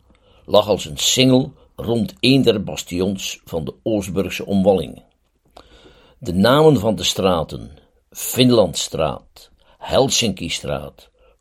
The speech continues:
Kotkastraat en Bestevaarstraat, vertellen het verhaal van het hout dat door Finland werd geschonken.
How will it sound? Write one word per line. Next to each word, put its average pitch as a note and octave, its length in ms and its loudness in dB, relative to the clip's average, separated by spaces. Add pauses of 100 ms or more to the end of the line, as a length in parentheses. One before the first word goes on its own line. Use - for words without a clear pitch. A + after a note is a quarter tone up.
(100)
Kotkastraat F#2 1040 -2 (180)
en D#2+ 200 -4
Bestevaarstraat, G#2+ 1160 2 (420)
vertellen - 640 2
het - 160 -10
verhaal F2 580 -4 (240)
van F#2+ 200 -8
het D#2+ 140 -10
hout G2 560 -6
dat D#2+ 160 -6
door C#2+ 160 -12
Finland F#2+ 540 -6
werd - 180 -12
geschonken. - 520 -6